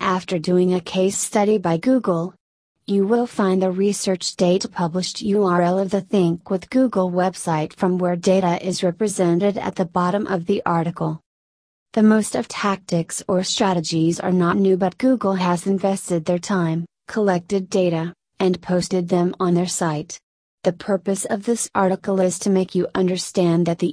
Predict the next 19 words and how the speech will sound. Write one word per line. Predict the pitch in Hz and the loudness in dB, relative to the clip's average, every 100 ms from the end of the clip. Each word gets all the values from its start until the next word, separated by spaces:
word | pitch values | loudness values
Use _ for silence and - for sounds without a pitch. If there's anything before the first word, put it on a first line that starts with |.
| - | 0
e-commerce | 190 - 180 175 160 165 - | -2 0 0 2 0 -4 -4
business | - 180 175 208 208 | 0 0 2 0 0
can | - 190 180 | -2 -2 -2
grow | 180 185 180 | 0 0 0
by | 185 | 0
spending | 175 - 196 202 214 247 | -4 -2 0 2 2 2
less | 233 196 196 - | 4 2 0 0
amount | 180 170 175 170 | 2 2 0 -2
of | 214 214 | -4 0
money | 196 180 170 190 | 0 2 0 0
if | 196 185 | -4 -2
you | 202 | -2
follow | - 202 202 233 | 0 0 2 2
any | 233 208 202 202 | 0 2 4 4
one | 180 175 | 2 2
of | 185 175 | 0 0
these | 190 190 | 0 0
strategies | - 226 190 165 160 170 175 - | 0 0 0 0 0 0 0 -4
perfectly. | - 180 180 170 160 156 | -4 -4 -4 -2 -2 -2